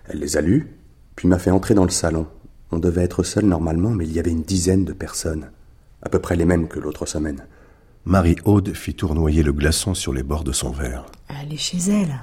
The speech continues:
Speaker 1: Oui, je sais. Madame est ambassadrice, ou plutôt femme d'ambassadeur. Et comme cela ne comble pas son ego, elle se pique de devenir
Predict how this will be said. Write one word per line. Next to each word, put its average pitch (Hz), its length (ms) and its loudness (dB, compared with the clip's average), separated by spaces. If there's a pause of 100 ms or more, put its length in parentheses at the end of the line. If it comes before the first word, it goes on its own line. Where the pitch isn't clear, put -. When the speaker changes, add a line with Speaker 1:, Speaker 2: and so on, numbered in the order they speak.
(120)
Speaker 1:
Oui, 92 180 4
je 76 100 -6
sais. - 320 -4 (720)
Madame 85 280 2
est 78 140 -4
ambassadrice, - 720 -4 (320)
ou - 40 0
plutôt 80 280 0
femme 85 260 0
d'ambassadeur. 78 680 -2 (760)
Et 87 100 0
comme 87 160 2
cela 92 220 2
ne 82 80 0
comble 82 320 0
pas 85 120 0
son 78 220 -6
ego, 98 300 2
elle - 80 -4
se - 100 -6
pique - 320 -6
de 85 80 -2
devenir 92 400 4